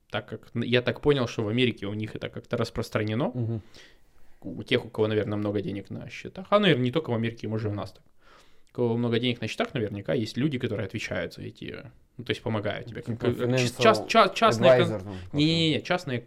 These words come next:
Speaker 1: частные, типа, надзиратели за твоим счётом, да, чтоб ничего не в-, в-, чтоб не, ты не с ума не сошёл и всё не потратил, если там, ну, что контролируют, чтоб ты не с-, ну.
Speaker 2: В смысле, те-,
Speaker 1: Ну, я
Speaker 2: да.
Speaker 1: имею в виду, чтобы ты...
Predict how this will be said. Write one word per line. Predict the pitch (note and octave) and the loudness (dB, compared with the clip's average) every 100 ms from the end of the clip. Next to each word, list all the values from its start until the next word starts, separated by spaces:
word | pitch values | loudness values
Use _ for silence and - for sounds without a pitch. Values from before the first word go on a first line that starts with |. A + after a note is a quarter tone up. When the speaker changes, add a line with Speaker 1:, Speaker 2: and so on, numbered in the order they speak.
| - | -6
Speaker 1:
частные, | - F3 - C3+ B2 | 0 0 0 0 0
типа, | A#2+ B2 B2+ A#2 A2 G#2 A#2 A2+ B2 B2+ | -2 -6 -4 -2 -2 -2 -8 -10 -10 -4
надзиратели | A#2+ A2+ B2 A2+ G#2 G2+ | -2 4 4 4 0 -6
за | G2+ | -6
твоим | - G#2 | -6 -8
счётом, | - - - A2 A#2 | -8 -10 -10 -8 -8
да, | D3+ | -6
чтоб | - - | -6 -4
ничего | A2+ G#2+ C3+ | -4 -2 0
не | B2+ A2 | 2 2
в-, | A2 A2+ A2 | 0 -4 -2
в-, | B2 A#2+ | 0 -2
чтоб | - B2 | -4 -4
не, | B2 A2+ | 0 0
ты | - A#2+ | 0 0
не | A#2 | 0
с | - | 0
ума | C3 B2 | 4 4
не | A#2 | 4
сошёл | A#2+ - C#3+ | 0 0 2
и | A#2 | 2
всё | A#2 | 2
не | A2+ | 0
потратил, | G#2 A2+ C#3+ B2 | 0 2 0 0
если | A#2 - | -6 -4
там, | A2 G#2+ - - - - - _ _ | -6 -6 -8 -16 -20 -20 -20 _ _
ну, | F#3 | -6
что | - | 0
контролируют, | F#3+ F3 G3+ A3 A3 B2 - | 4 4 4 4 6 6 4
чтоб | C3 | -4
ты | C3+ | 0
не | B2+ A#2+ | 2 0
с-, | - - | -2 -4
ну. | B2+ B2+ G2 - - - - - - | 0 0 0 -6 -14 -20 -20 -20 -16
Speaker 2:
В | - | -14
смысле, | - C3 B2+ - | -4 -2 -2 -4
те-, | G2 F#2+ G#2 - - | -8 -6 -8 -10 -6
Speaker 1:
Ну, | D#3+ | 2
я | D3+ | 4
Speaker 2:
да. | F3 | 4
Speaker 1:
имею | F3 D#3 | 4 4
в | |
виду, | D#3 E3+ | 4 4
чтобы | - D3+ C3 | 4 2 2
ты... | C3 F3 D#3+ A#2+ G#2+ | -4 -4 -2 -2 -4